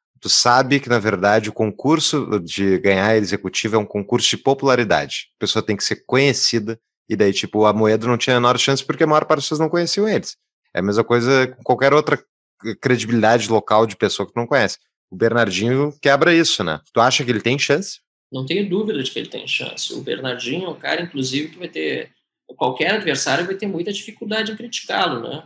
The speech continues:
Speaker 2: É, infelizmente, as máquinas de fake news, de ataque à reputação, elas funcionam a todo vapor em processos eleitorais,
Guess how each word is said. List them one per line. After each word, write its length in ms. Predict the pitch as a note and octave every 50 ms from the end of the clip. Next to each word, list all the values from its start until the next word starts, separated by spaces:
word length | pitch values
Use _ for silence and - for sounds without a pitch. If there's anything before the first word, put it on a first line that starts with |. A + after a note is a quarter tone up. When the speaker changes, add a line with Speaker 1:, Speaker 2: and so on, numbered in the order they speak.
| _ _ -
Speaker 2:
É, 260 | - - - - -
infelizmente, 840 | - D3 F#3 A#3+ C4+ C4 - E3+ C#3+ C3+ - - A#2 C#3 F3 F3 -
as 120 | - -
máquinas 500 | B2 B2+ - D3+ - - F3+ D3+ C3 B2+
de 80 | - C3+
fake 380 | C3 - - C3 C3 C3 - A#2+
news, 420 | A2+ A2+ A#2+ C#3 D#3 D#3 C#3 B2+
de 80 | - A#2+
ataque 380 | A#2 - - A#2+ B2+ - -
à 40 | C3+
reputação, 800 | C3+ B2+ A#2+ - _ - - B2 - - - B2 B2 C#3 D#3+ F3
elas 320 | F#3 F3+ E3+ D3 - -
funcionam 460 | - - C3+ C3+ - - C3+ D3+ E3
a 40 | E3
todo 300 | D#3+ - - F#3 G3+ G3+
vapor 380 | - C#3 C3+ - - C3+ C#3 C3
em 80 | C3
processos 460 | C3 - B2 - - B2 B2+ B2 -
eleitorais, 760 | - C3 C3+ C3 C3 - - C3 D3+ F#3 G#3 G3+ - - _